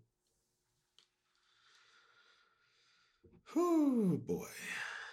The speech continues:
You know, I, and this is the thing about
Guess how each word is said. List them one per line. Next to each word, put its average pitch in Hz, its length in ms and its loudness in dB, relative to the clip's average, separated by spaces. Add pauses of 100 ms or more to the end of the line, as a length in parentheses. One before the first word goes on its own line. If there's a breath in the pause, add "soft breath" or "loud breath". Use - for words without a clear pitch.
(3500 loud breath)
You 151 100 8
know, 156 100 8
I, 143 340 2 (1600 loud breath)
and 160 100 6
this 190 140 6
is 180 40 0
the 175 100 2
thing 156 220 4
about 104 460 2